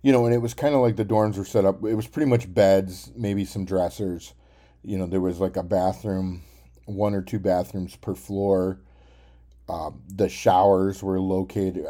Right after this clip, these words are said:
I'll get to that. Um, anyways, but like any dorm, they had rules, you know, only so much alcohol per person, only so many guests per person, other stuff, et cetera.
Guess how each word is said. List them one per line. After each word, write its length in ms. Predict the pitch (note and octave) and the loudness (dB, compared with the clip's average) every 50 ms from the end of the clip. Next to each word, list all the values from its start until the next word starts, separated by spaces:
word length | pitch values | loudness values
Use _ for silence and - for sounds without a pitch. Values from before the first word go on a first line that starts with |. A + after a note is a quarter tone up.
| - - | -12 -12
I'll 360 | - C#2 C2+ C#2 F#2+ G2+ G2+ | -12 -10 -8 -4 -2 -2 -4
get 240 | - F#2+ F2+ - - | -2 -6 -8 -8 -8
to 100 | - E2 | -14 -12
that. 300 | E2 D#2+ D#2 E2+ - _ _ _ _ _ _ _ _ _ _ _ | -12 -12 -12 -12 -14 _ _ _ _ _ _ _ _ _ _ _
Um, 320 | E2+ E2+ D#2+ D#2 E2+ - _ _ _ | -12 -12 -12 -14 -18 -20 _ _ _
anyways, 480 | C3 C3 B2+ A#2+ G#2+ F#2 F#2 F#2 - - | -2 0 0 0 0 -2 -4 -8 -10 -6
but 340 | A#2+ B2 A#2 A#2+ - - - - - - - - _ _ _ - _ _ _ _ | -4 -4 -4 -4 -6 -12 -12 -12 -20 -20 -20 -20 _ _ _ -20 _ _ _ _
like 300 | - C3+ C#3 C3+ C#3 C#3 | -4 2 2 2 2 2
any 220 | F#3+ F#3+ F3+ D3 | 0 2 2 0
dorm, 320 | A#2 A2+ G2 F#2 F#2 F#2 F#2 | 0 0 -2 -2 -2 -2 -2
they 120 | F#2+ F#2+ | -4 -2
had 160 | G2 G2+ F#2 | -2 -2 -4
rules, 540 | F2+ F2 F2 F2 E2+ E2 E2 F#2 F2+ - - | -4 -8 -8 -8 -8 -8 -8 -10 -12 -12 -12
you 60 | G2 | -14
know, 160 | F2 E2 E2 D#2+ | -12 -10 -10 -8
only 220 | F#2 G2+ G2+ F#2+ | -8 -6 -6 -6
so 200 | F#2 - - G2 | -8 -8 -10 -8
much 240 | F2+ F2+ F2+ - - - - | -8 -8 -10 -12 -14 -12 -8
alcohol 540 | - F#2+ F#2+ - F#2 - - F#2+ F2 F2+ F2+ | -8 -8 -8 -8 -10 -6 -2 -2 -2 -2 -2
per 300 | - - F#2+ F#2 F2 E2+ | -4 -6 -4 -4 -4 -6
person, 680 | - - - G2 F2 E2+ - - - F2 E2+ F2+ F2+ | -10 -12 -10 -10 -10 -10 -12 -14 -14 -14 -12 -12 -12
only 300 | E2+ F2+ F#2+ G2 F#2+ F2+ | -12 -10 -10 -10 -12 -12
so 240 | - - - G#2+ F#2+ | -12 -8 -6 -4 -4
many 180 | F#2 F#2 F#2 | -4 -6 -8
guests 400 | E2+ - F#2 F#2 F#2+ F#2 - - | -10 -8 -6 -6 -6 -6 -8 -14
per 160 | _ - G2 | _ -16 -16
person, 500 | - - F2+ F2+ F2 F2 - G2+ F2+ E2+ | -14 -10 -10 -10 -10 -10 -12 -14 -14 -12
other 200 | D#2+ D2 D#2+ D#2+ | -12 -14 -14 -16
stuff, 340 | D#2 - - F2+ D2+ - - | -18 -14 -12 -12 -12 -12 -16
et 100 | B1 A#1+ | -20 -20
cetera. 520 | - - D#2+ C2 C#2+ - - D2 C#2+ D2+ | -18 -16 -16 -16 -14 -16 -16 -14 -14 -16